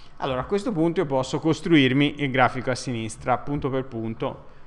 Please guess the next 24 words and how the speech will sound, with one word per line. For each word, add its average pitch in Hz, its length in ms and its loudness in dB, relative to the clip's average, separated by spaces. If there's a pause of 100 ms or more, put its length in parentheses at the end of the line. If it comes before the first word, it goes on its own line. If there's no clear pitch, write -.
(120)
cioè 139 160 -6
come 131 200 -4
faccio? 107 580 -8
Beh, 120 100 -10
per 127 140 -8
esempio 120 400 -4
parto 113 400 2
da 113 420 -2 (3250)
V 127 200 -4
I 131 80 0
uno 135 200 -2
uguale 113 260 -4
a 107 80 -8
zero, 113 640 -2
vedete 120 340 -4
quando 135 280 0
V 135 180 -2
I 151 60 4
uno 170 140 2
uguale 127 220 2
a 123 100 -2
zero, 113 580 -4
V 139 240 -2
I, 127 280 -4